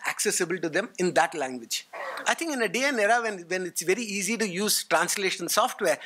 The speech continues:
it should be possible to make all documents, everything. And this is the same problem with B O C W or any other stuff. I go to Kerala, they'll give it to you in Malayalam. I go to Ma-, Maharashtra, I'll get it in Marathi, Bengali. So, so West Bengal is one state where I said that, "Look,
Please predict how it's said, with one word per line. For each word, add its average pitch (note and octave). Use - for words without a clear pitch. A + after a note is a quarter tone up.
it A#3
should C#4
be D#4
possible G#3+
to G#3+
make G3
all F#3+
documents, F#3
everything. F3
And A3
this A#3+
is D#4
the C4+
same C4+
problem G#3+
with F3
B F3+
O A3+
C A3
W F3+
or G3
any B3
other A3
stuff. D#3+
I E3+
go F3+
to A#3+
Kerala, A3
they'll G3+
give F#3+
it F#3+
to G#3
you G3
in F#3
Malayalam. E3
I F3+
go F#3+
to A#3
Ma-, F3+
Maharashtra, G#3
I'll C#4
get F#3
it F3+
in E3
Marathi, F3
Bengali. F#3
So, G#3+
so D4
West A3+
Bengal E4+
is A3+
one C4
state D4+
where C4
I C4
said C4
that, B3
"Look, C4